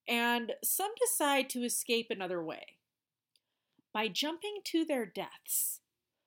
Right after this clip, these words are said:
from the upper cell block floors. One man, he tried escaping and he was later executed. After his death, his skin was actually used to be made into shoes.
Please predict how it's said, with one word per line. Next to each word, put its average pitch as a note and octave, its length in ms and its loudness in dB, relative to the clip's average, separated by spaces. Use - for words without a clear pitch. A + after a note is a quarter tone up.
from B3 180 0
the A#3+ 160 0
upper A#3+ 240 0
cell G3+ 320 0
block F3+ 320 -4
floors. - 800 -4
One F#4 260 0
man, B3+ 460 0
he B3+ 180 -4
tried B3 320 0
escaping F#3+ 720 -2
and F#3+ 140 -6
he A#3 120 -2
was B3+ 160 -2
later F3+ 320 -2
executed. F3+ 680 -4
After E4+ 1000 -2
his A#3 320 0
death, F3 560 -6
his G#3+ 240 0
skin A#3+ 380 2
was G3 120 -4
actually G3 420 -2
used F#3 500 -4
to F3 60 -10
be F#3+ 120 -8
made F3 460 -4
into F3 260 -8
shoes. - 640 -2